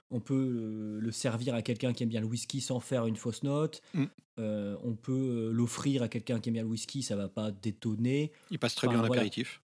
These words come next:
Speaker 1: C'est ça, euh,
Speaker 2: Euh,
Speaker 1: alors moi, je bois jamais de whisky en apéritif, sauf ce soir, parce que j'ai pas encore mangé.
Speaker 2: <laughs> Mais je trouve que,
Speaker 1: <laughs> Voilà, c'est ma
Speaker 2: euh,
Speaker 1: première.
Speaker 2: la, la plupart des whiskies sont plutôt des digestifs, mais, euh, bon, de temps
Speaker 1: Ouais.
Speaker 2: en temps, euh, bah, ça marche aussi.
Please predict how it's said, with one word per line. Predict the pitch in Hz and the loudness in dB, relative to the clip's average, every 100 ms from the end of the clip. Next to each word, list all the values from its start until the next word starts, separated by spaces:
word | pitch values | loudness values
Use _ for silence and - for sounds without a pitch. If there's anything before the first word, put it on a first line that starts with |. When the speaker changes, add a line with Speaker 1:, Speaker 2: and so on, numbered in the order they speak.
| _ | _
Speaker 1:
C'est | - - | -4 -2
ça, | 123 135 131 139 131 | 2 4 6 8 8
euh, | 110 107 107 107 104 | 6 4 4 4 2
Speaker 2:
Euh, | 98 | -2
Speaker 1:
alors | 104 104 | -2 2
moi, | 147 | 2
je | 147 | 2
bois | 139 | 2
jamais | 113 127 | 4 4
de | 123 | 4
whisky | 131 - 151 | 0 0 2
en | 131 | 2
apéritif, | 120 131 165 - | 2 2 0 0
sauf | - 175 | 4 2
ce | - 156 | 2 -4
soir, | - 160 151 127 _ | -2 -2 -2 -4 _
parce | 120 | -10
que | - | -6
j'ai | 113 117 | -4 -2
pas | 117 | -2
encore | 120 117 | 0 4
mangé. | 123 110 139 127 - | 4 6 4 2 -4
Speaker 2:
<laughs> | - - | -6 4
Mais | 131 - - 160 | 4 4 2 6
je | - | 8
trouve | 214 214 190 | 10 10 10
que, | |
Speaker 1:
<laughs> | 165 | 10
Voilà, | 143 135 170 - | 10 10 10 8
c'est | - 123 | 6 8
ma | 143 | 8
Speaker 2:
euh, | 120 | 8
Speaker 1:
première. | 127 135 160 175 - 143 - | 6 6 4 2 -4 -12 -2
Speaker 2:
la, | 135 - | 0 0
la | - 127 - 120 | 0 -2 0 -2
plupart | - 143 139 | -2 0 2
des | 120 | 2
whiskies | 110 - 85 | 0 -2 -2
sont | - 98 | -4 -6
plutôt | 135 - 123 | -4 -2 0
des | 117 | 0
digestifs, | 98 135 - - 185 - | 2 0 0 -2 -4 -2
mais, | 110 113 | 0 2
euh, | 104 117 - - | 0 -4 -10 -8
bon, | 104 | -4
de | 104 | 0
temps | 139 | 0
Speaker 1:
Ouais. | 135 | 0
Speaker 2:
en | 101 | 0
temps, | 123 131 110 | 2 2 2
euh, | 101 95 | 0 -4
bah, | 92 95 98 | -4 -4 -6
ça | - 95 | -6 -6
marche | 92 - | -6 -4
aussi. | 107 - | -4 -2